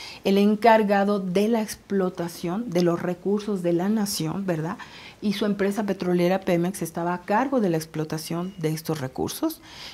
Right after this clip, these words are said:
y a cargo de todas las actividades estratégicas que hacían llegar todos los combustibles,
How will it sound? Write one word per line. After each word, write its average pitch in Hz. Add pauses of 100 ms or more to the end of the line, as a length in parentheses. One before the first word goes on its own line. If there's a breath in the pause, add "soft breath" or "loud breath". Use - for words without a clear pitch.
(120 loud breath)
y 247
a 233
cargo 233
de 214
todas 196
las 208
actividades 180
estratégicas 180
que 165
hacían 180
llegar 175
todos 170
los 180
combustibles, 180